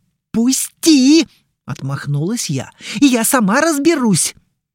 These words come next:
"Обязательно, детка, но давай я буду первым, с кем ты это сделаешь!" Раздался у самого уха жаркий шепот.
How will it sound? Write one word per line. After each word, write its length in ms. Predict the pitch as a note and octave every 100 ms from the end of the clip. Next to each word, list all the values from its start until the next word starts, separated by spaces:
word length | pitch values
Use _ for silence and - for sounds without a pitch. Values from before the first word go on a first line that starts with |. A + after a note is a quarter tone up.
| _ _ -
"Обязательно, 960 | B2+ D3 E3+ F#3 A3+ D3+ - D3+ D#3 F3
детка, 560 | F#3 F#3 C3+ - B2+ - -
но 180 | - E3
давай 460 | C#3+ D#3 D#3+ G#3+ C4
я 180 | A#3 A3
буду 420 | A#3+ A3+ C#4+ B3+ -
первым, 580 | C4 F#3 D3+ D3+ D#3
с 100 | D3
кем 320 | - F#3 D3+ C#3+
ты 80 |
это 340 | E3+ D#3+ F#3+ F#3+
сделаешь!" 960 | E3 D#3+ E3 C#3+ C#3 C#3 A#2+ - - _ _ _ _ _ _ -
Раздался 800 | C#3+ D3 C#3 F#3 F#3+ - D#3 -
у 120 | D#3+
самого 640 | - G3 F3+ D#3+ D3+ D3 -
уха 420 | G#3 F#3 - C#3+
жаркий 580 | B2+ F3 E3 D3 - E3
шепот. 800 | - - D#3 - - A#1+ -